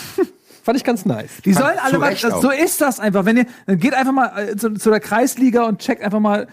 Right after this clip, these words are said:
Speaker 2: äh, was da gesagt wird. Das ist genau das Gleiche.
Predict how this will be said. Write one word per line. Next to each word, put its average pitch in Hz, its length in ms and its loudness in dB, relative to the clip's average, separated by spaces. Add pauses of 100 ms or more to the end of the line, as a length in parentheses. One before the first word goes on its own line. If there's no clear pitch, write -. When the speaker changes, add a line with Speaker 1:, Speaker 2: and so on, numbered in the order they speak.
(260)
Speaker 2:
äh, 190 100 0
was 202 160 0
da 214 140 0
gesagt 202 380 0
wird. 185 120 -6
Das 180 160 -2
ist 220 140 -8
genau 196 240 2
das 214 180 -2
Gleiche. 170 380 -2